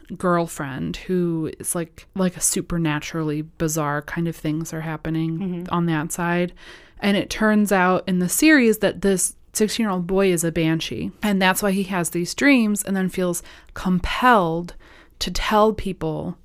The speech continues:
Speaker 1: what's gon-, that they're gonna die.
Speaker 2: Oh, he can't be a banshee though.
Speaker 1: But see, that's the
Speaker 2: <laughs>
Speaker 1: thing, and I'm, I think it comes up in later books because the girl's like,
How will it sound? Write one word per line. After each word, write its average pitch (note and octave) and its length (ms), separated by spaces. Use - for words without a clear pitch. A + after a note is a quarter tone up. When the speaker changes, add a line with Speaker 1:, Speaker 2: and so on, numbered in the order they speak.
Speaker 1:
what's F3+ 300
gon-, E3+ 280
that F3 100
they're F3 100
gonna E3 200
die. F3 360
Speaker 2:
Oh, E3 300
he A3+ 120
can't D#4+ 280
be F4+ 100
a A#3+ 60
banshee E3+ 400
though. D#3+ 280
Speaker 1:
But A#3 180
see, C4+ 100
that's A#3+ 240
the A#3+ 160
Speaker 2:
<laughs> C#4 140
Speaker 1:
thing, B3+ 260
and G3+ 80
I'm, A3 300
I G#3+ 80
think C#4+ 240
it D4+ 100
comes A#3 240
up A3 140
in F#3+ 180
later F3+ 300
books A3 360
because G3+ 340
the F#3+ 100
girl's G#3 360
like, F#3+ 220